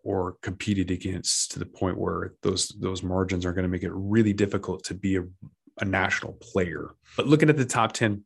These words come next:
brands here, so consumers spent a collective twenty-five million on the major branded and twenty-three million on Keef Cola products. Can Social also did, uh, pretty well, twenty million in sales.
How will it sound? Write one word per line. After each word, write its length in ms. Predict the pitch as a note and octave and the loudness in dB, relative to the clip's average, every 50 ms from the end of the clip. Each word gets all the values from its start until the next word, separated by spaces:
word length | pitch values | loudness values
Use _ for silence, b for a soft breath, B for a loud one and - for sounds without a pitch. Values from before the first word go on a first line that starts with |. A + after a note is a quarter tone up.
| _ - | _ -14
brands 600 | G#2 G2 G2 - G#2 G#2 G2+ F#2+ F#2+ F#2 - - | -14 -10 -4 0 2 2 4 2 0 0 -2 -4
here, 540 | - - B2+ C3 B2+ B2 B2 B2 A#2+ A#2+ B B B B B B _ _ _ _ _ _ | -2 2 4 6 8 8 8 6 6 2 B B B B B B _ _ _ _ _ _
so 160 | - - A#2+ | -2 0 2
consumers 480 | A2+ B2+ A#2 - E3 D#3 D3+ C#3+ C3 - | 4 4 6 6 8 8 8 8 6 6
spent 300 | - - C#3 C3 - - | 6 4 4 4 4 2
a 80 | A2+ | -2
collective 520 | - - C#3 B2+ B2 A#2+ - C3 A2 G2+ - | 0 2 2 4 4 4 2 0 0 0 -2
twenty-five 500 | - - E3 E3+ E3 - D#3 C3 C3 C3 | 0 2 2 2 4 4 4 4 4 6
million 460 | B2 B2 A#2 A#2 A#2 A#2 A2+ A2+ A2 - - | 4 4 4 4 4 4 2 2 0 -2 -2
on 280 | A2+ G#2+ G2+ G2+ G2 F2+ | -2 0 0 0 -2 -4
the 380 | G2 F#2+ F#2+ F#2+ F#2+ G2 F#2+ - _ _ - | -4 -6 -6 -6 -6 -6 -8 -10 _ _ 2
major 720 | A2+ B2+ C#3 D3 D3 A#2+ A#2 A#2+ A2 G2+ F#2+ F#2 - - _ _ _ _ - | 4 8 8 8 8 8 8 6 6 6 6 2 0 -6 _ _ _ _ 2
branded 560 | G#2+ G#2 G#2 G2+ G2 F#2+ F#2 F#2+ F#2 F#2+ F#2+ _ _ B B B B B B B B B B - | 4 4 4 4 4 2 0 0 -2 -4 -8 _ _ B B B B B B B B B B -2
and 420 | A2+ A2 G#2 G2+ G2 F#2 F#2 - | 0 2 2 2 2 0 -4 -6
twenty-three 520 | - - C3+ A#2+ A2+ A2 - C3+ C#3+ D3 | -2 2 2 2 2 2 2 4 6 6
million 280 | C#3+ C#3 C3 B2+ B2+ A#2 | 8 8 6 6 6 4
on 220 | G2+ A2 G#2 G#2 G2+ - | 2 0 -4 -4 -6 -8
Keef 520 | - - C#3+ C#3+ C3+ B2+ - - - - - _ _ _ _ _ - | -4 0 2 2 2 2 -2 -6 -10 -12 -16 _ _ _ _ _ -8
Cola 400 | - - A2+ G2+ G2+ F#2+ F2+ F#2 | 0 2 4 4 4 2 0 -4
products. 640 | F#2 - - G2+ F2+ F2 F2+ F2+ F#2 - - - - B B B B B B B B B | -4 -2 0 0 0 0 -2 -4 -4 -2 -2 -4 -4 B B B B B B B B B
Can 260 | - - D#3+ D#3+ D#3+ | 2 4 4 6 6
Social 680 | D3+ - D#3+ D#3 D#3 D#3 - E3 D#3 D#3 D#3 D3+ - - | 6 8 8 8 6 6 6 6 6 6 6 4 0 2
also 380 | B2+ B2 C#3 - - - C3 C3 | 2 2 2 2 2 0 0 2
did, 320 | A#2+ B2 B2 B2+ B2 B2+ | 4 6 6 6 6 6
uh, 240 | A#2+ A#2 A2+ A2 G#2 G#2 - | 6 4 4 2 0 -2 -2
pretty 160 | - C#3 A#2+ | 0 0 2
well, 220 | B2 C3 C3+ C#3 - | 2 0 -2 -4 -8
twenty 280 | - - - C3 B2+ | -6 -2 -2 0 0
million 320 | B2 B2 B2 B2+ B2+ B2 B2 | 0 0 0 0 0 -2 -2
in 100 | B2 A#2+ | -2 -2
sales. 720 | A#2+ - A#2+ A#2+ B2 B2+ B2+ C3+ C#3+ D3 - - - | -2 0 0 0 0 -2 -4 -4 -4 -6 -6 -8 -8